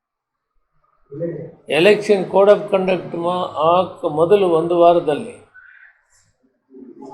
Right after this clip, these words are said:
ಹತ್ತು ಸಾವಿರ ರೂಪಾಯಿ ಕೊಡುವಂಥ ಕಾರ್ಯಕ್ರಮ ಇದೆಯಲ್ಲ, ಅದು ಕಾನೂನು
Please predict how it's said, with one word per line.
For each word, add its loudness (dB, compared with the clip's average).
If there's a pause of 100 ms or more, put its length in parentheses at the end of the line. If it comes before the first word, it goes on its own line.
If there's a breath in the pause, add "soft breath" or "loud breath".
(2750)
ಹತ್ತು -10
ಸಾವಿರ 8
ರೂಪಾಯಿ 0
ಕೊಡುವಂಥ 2 (180)
ಕಾರ್ಯಕ್ರಮ 0 (140)
ಇದೆಯಲ್ಲ, -6 (840)
ಅದು -2 (140)
ಕಾನೂನು 2